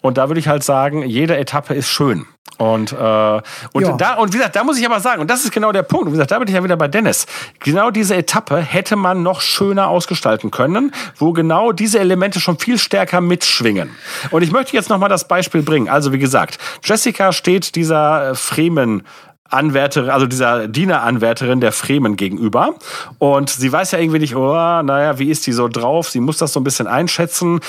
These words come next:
Speaker 1: Und im Film ist es so, ne, sie erkennt, oh, du hast irgendwie eine Waffe bei dir. Und dann sagt die, ja, aber das soll ja ein Geschenk sein. Und, ne, sie,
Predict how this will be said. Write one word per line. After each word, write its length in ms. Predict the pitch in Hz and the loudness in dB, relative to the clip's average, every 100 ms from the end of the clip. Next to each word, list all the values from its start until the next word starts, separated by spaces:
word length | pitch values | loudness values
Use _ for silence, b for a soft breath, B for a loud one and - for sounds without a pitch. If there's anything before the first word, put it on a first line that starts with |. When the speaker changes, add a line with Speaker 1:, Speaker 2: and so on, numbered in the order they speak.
| B | B
Speaker 1:
Und 100 | - | 0
im 80 | 151 | 0
Film 260 | 131 202 226 | 2 0 2
ist 100 | 185 | 0
es 160 | 180 - | 0 2
so, 320 | 175 175 175 B B _ _ | 4 4 0 B B _ _
ne, 140 | 147 147 | 0 0
sie 160 | 127 | 2
erkennt, 400 | 127 - 165 196 | 0 0 -2 0
oh, 140 | 180 139 | 0 0
du 120 | 120 | 2
hast 200 | 139 151 | 0 0
irgendwie 180 | 131 117 | 0 0
eine 160 | 107 | 0
Waffe 220 | 151 170 | 0 0
bei 240 | 160 156 156 | 0 0 0
dir. 400 | 143 143 143 135 | 0 2 2 0
Und 80 | 120 | 0
dann 140 | 120 | 0
sagt 220 | 123 120 - | 0 -4 -2
die, 60 | |
ja, 140 | 104 135 | 2 2
aber 140 | 156 | 2
das 120 | 131 | 0
soll 120 | 123 | 2
ja 60 | 113 | 2
ein 80 | 104 | 2
Geschenk 420 | 95 - 170 180 | -2 0 0 0
sein. 600 | - 151 147 147 147 151 B B B - | 0 2 2 2 2 0 B B B -2
Und, 300 | 127 123 117 | 0 2 2
ne, 100 | 131 | 0
sie, 300 | 127 131 | 2 2